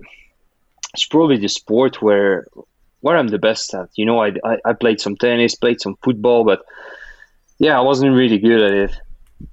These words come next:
But then when I started cycling, you know, I went on that, uh, club ride, first ride I did, and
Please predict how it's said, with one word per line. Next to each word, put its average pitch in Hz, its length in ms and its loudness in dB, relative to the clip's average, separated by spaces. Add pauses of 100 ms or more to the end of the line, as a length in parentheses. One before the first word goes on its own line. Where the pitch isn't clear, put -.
(160)
But 117 100 0
then 151 240 2
when 135 100 2
I 123 80 0
started 143 360 0
cycling, 113 600 -4
you 107 100 -2
know, 123 180 2
I 107 100 2
went 110 260 0
on 113 140 0
that, 107 280 -2
uh, 101 680 0
club 135 280 0
ride, 107 380 0
first - 320 -2
ride 113 180 4
I 101 120 2
did, 120 260 2
and 101 300 -8